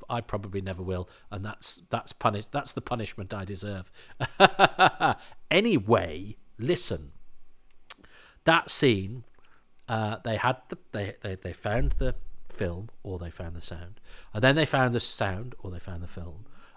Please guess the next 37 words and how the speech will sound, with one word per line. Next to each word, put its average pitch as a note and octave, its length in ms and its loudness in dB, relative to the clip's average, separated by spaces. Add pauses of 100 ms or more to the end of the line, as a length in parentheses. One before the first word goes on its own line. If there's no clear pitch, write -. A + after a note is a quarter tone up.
(120)
Uh, A2+ 400 4 (960)
but, C3+ 300 8 (180)
you D3 100 2
know, A2+ 120 4
that's D3 320 4
no F#2+ 140 -6
good. A2 200 -6
You B2 60 -14
can't A#2+ 240 -2
integrate G2 380 -6
it - 100 -8
into - 160 -8
the F#2 40 -8
story G2+ 300 -6
'cause F#2+ 160 -8
the A2 80 -12
film's C3+ 320 -4
in C#3 120 -6 (100)
black D#3 240 -2
and D#3 80 -4
white. B3+ 300 2 (500)
And C3 180 2
then D3 360 6
technology C#3 640 2
got A2+ 240 -4 (320)
so A#2+ 320 2
good B2+ 380 2
that, B2+ 180 -6 (400)
uh, - 60 -4
you C3+ 140 -2
know, G#2 120 -6
unlike A2+ 260 -2
those G#2+ 180 -4
old G#2+ 140 0
Lauren G#2+ 300 -2
and G2 140 -6
Hardy's G#2+ 460 -2